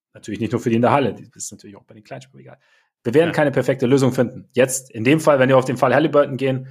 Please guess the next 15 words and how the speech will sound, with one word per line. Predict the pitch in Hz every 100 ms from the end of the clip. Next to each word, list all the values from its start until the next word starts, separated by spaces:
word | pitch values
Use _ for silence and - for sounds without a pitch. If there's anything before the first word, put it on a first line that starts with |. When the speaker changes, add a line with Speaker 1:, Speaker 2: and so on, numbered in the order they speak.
| - _ _ -
Speaker 1:
wäre |
es | 113
anders | 123 120 -
vielleicht | 113 -
besser. | 110 110 98 -
Vielleicht | 98 90
gibt's, | - - - -
es | - -
gibt | 104
sicherlich | 110 104 107
Argumente | 107 104 107 101
in | 95
die |
andere | 98 101
Richtung. | 101 - 95